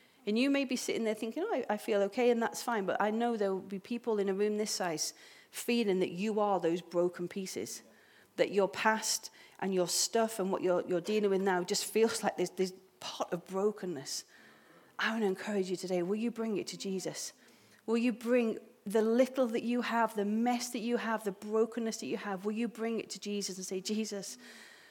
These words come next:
please restore me. Jesus, I want to invite you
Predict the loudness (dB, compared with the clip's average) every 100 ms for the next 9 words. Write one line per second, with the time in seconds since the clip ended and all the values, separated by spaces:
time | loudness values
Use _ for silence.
0 | -20 -4 -2 0 -2 -4 -2 -2 0 -4
1 | -6 -18 _ _ _ _ _ _ _ -4
2 | 0 0 0 -2 -2 -2 -2 -2 0 0
3 | -2 -2 -2 -4